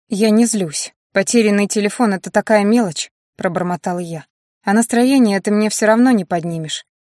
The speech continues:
Сегодня неподходящий для этого день». «Как тебя зовут?» «Лада». Он сжал губы не то одобрительно, не то удивлённо. «Прекрасное имя». «Уж какое есть», буркнула я, отпивая последний глоток экзотического кофе.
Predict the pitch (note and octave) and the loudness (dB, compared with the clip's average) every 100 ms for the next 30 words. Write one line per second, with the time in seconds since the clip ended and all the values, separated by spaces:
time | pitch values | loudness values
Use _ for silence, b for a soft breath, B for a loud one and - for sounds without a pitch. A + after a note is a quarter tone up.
0 | - - A3 A3+ G#3 G#3 G#3 G#3 - A#3+ | -10 -4 0 2 2 0 0 -4 -4 -2
1 | A#3 A3+ - E3 E3+ E3+ E3+ E3+ D#3+ D3+ | 0 0 -2 -6 -4 -4 -6 -8 -8 -12
2 | - _ _ _ _ _ _ A3 A#3 - | -16 _ _ _ _ _ _ -2 -2 -2
3 | G3 G3 F3+ D#3+ F#3 - _ _ _ _ | -2 0 0 -4 -8 -16 _ _ _ _
4 | _ _ F3+ F#3 E3+ E3 - _ _ _ | _ _ -4 -2 -2 -6 -14 _ _ _
5 | - G#3 G#3 F#3+ G#3+ G#3 G3 A#3 G3 G3 | -4 0 0 2 2 2 0 -2 -2 -2
6 | G3 C4+ G#3 F3+ F3+ A3+ G#3+ F3 F3 F3+ | 0 0 2 0 -2 -4 -6 -6 -6 -6
7 | E3+ G3 F3 E3 E3 F#3+ F3 D#3 _ _ | -4 -6 -4 -6 -6 -6 -8 -12 _ _
8 | _ _ - F#3 - G#3 G#3 - F3+ E3 | _ _ -10 -8 -2 0 0 -2 -4 -6
9 | D3+ D3+ - _ _ _ _ _ B3+ - | -8 -12 -18 _ _ _ _ _ -4 -4
10 | C#4 B3+ B3 A3 E3 D#3+ - - - _ | -6 -2 0 0 -2 -8 -10 -12 -16 _
11 | _ _ F3+ G3 - G3 F#3+ G3 A3+ G#3 | _ _ -4 -4 -4 -4 -2 0 0 0
12 | F#3+ F3+ F#3+ - F#3+ G3+ F#3 F3+ F3+ F#3 | -2 -2 -2 -2 -6 -4 -4 -4 -4 -4
13 | - A#3 F3+ E3 F3 F#3 D#3+ - - E3+ | -4 -6 -8 -8 -8 -6 -8 -8 -8 -10
14 | F3 F3 D#3+ - | -10 -14 -14 -16